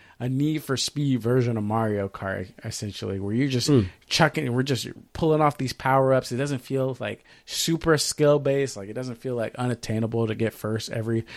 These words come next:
Speaker 1: match or so. I really enjoyed that game. So that's a deep cut, uh, but I always think about that game, always think about that demo. Uh, so shout out to Blur. Uh, I wouldn't mind a sequel to Blur.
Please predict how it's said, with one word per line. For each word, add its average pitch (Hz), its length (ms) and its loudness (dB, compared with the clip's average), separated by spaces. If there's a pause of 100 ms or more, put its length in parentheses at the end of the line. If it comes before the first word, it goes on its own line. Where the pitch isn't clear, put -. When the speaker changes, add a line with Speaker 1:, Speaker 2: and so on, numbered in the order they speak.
(260)
Speaker 1:
match 117 280 0
or 117 60 0
so. 113 320 -2 (300)
I 196 60 -2
really 202 240 6
enjoyed 143 320 2
that 104 140 -2
game. 98 260 -8
So - 140 -2
that's 233 180 2
a 226 60 0
deep 165 320 -4
cut, 131 320 0 (360)
uh, 117 200 0
but 123 240 2
I 82 80 0
always 147 600 2
think 127 220 -2
about 120 300 -4
that 117 180 -2
game, 110 340 -2
always 123 240 2
think 120 140 -2
about 113 240 0
that 107 160 0
demo. 104 420 0 (380)
Uh, 104 320 2
so 113 220 0
shout 165 220 0
out - 80 -4
to 127 80 0
Blur. 113 420 0 (360)
Uh, 107 300 -2 (160)
I 147 60 -2
wouldn't 180 320 0
mind 117 500 0
a 104 80 -4
sequel 107 560 -6
to 107 120 -14
Blur. - 380 -10